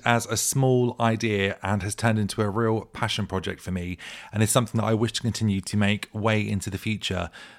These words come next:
but I need your help in doing so. So there is a cost in making Queer I Am, the podcast, and it's something that I funded and will continue to do so for the foreseeable future. But if you would like to get involved and support the podcast by subscribing to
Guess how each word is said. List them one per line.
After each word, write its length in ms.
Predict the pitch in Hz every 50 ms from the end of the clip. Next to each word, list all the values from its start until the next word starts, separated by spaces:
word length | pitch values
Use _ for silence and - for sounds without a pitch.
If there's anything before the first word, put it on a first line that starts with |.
| - - -
but 140 | - 117 117
I 40 | 123
need 220 | 127 123 123 113
your 140 | 131 131 110
help 240 | - 123 110 - -
in 80 | 110
doing 280 | 101 117 113 104 98 92
so. 340 | - - 101 92 92 92 - - - _ - - _ _
So 160 | - - 147
there 160 | 147 156 170
is 80 | 165 165
a 40 |
cost 380 | - - 160 151 131 - - - -
in 200 | 123 120 117 120
making 460 | 123 127 131 120 - 113 104 104 104
Queer 240 | 95 - 110 104 98
I 120 | 95 98 98
Am, 160 | 95 92 87
the 60 | 87
podcast, 600 | - - 90 90 - - 85 87 87 82 - - - -
and 100 | 110 110
it's 100 | 107 -
something 260 | 139 131 117 - 117
that 120 | 110 107
I 60 | 113
funded 560 | 104 - - 113 104 104 101 104 101 101 - - - - - - - _ _ -
and 300 | 123 123 127 131 127 110
will 160 | 117 139 123
continue 380 | - 143 131 - 147 147 139 123
to 100 | - 120
do 180 | 135 143 143
so 360 | 123 - 117 101 95 95 98 104
for 160 | - - 104
the 100 | 107 101
foreseeable 380 | - 101 - 110 107 92 98
future. 560 | - - 127 117 - - - 98 90 - - - - - - - - - _ _
But 220 | - 123 117 117 -
if 160 | 131 120 -
you 100 | 151 160
would 100 | 170 160
like 160 | 170 151 110
to 80 | - -
get 120 | 139 117
involved 520 | 120 113 113 123 117 101 90 92 92 - - -
and 160 | 113 107 98
support 260 | - - - 131 135 -
the 60 | -
podcast 520 | - 98 - - 90 90 92 92 - - -
by 180 | 110 104 101 95
subscribing 720 | - - 95 - - - 117 113 104 110 104 107 104 98
to 260 | - 107 104 101